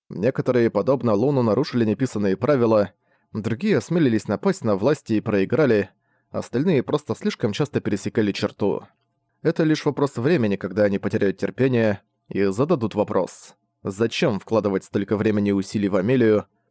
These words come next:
которая не может ничего предложить взамен, либо же они бросят вызов Маркизу одним из множества способов,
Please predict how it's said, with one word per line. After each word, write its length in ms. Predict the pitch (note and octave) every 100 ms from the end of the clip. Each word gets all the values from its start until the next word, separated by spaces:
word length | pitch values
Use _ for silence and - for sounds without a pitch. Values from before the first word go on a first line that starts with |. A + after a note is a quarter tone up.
| _ -
которая 300 | A2+ A3 C3
не 100 | C#3
может 280 | C#3 A2
ничего 320 | G#2+ - A#2+ D#3
предложить 440 | A2 G#2+ G#2 G2+
взамен, 520 | G2 G#2 G2 E2+ D2+ - _ _ _ _
либо 360 | - F#2 C3 B2+
же 140 | G#2+
они 160 | A2 A#2+
бросят 380 | F2+ B2+ G#2 F#2+
вызов 280 | A#2+ G#2+
Маркизу 440 | G#2 G2 - D3+ A2
одним 260 | F#2+ B2
из 80 | G#2+
множества 400 | G2+ A2+ G#2 -
способов, 600 | - - C#3+ A#2 A2 -